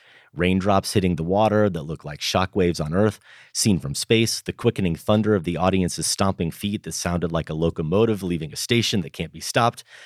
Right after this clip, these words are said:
the magical realism of putting Tatlock's naked body on Oppenheimer during his board hearing,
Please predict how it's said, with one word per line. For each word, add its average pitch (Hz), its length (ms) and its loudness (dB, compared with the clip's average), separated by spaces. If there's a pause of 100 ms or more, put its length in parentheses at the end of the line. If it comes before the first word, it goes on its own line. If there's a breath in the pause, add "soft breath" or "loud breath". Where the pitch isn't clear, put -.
(160 loud breath)
the 104 80 -4
magical 123 340 2
realism 123 520 2
of 78 120 -6
putting 95 280 0
Tatlock's 104 580 -2
naked 95 360 0
body 92 360 2 (280 loud breath)
on 90 140 -4
Oppenheimer 92 640 0
during 85 360 -2
his 82 160 -4
board 107 260 0
hearing, 107 320 2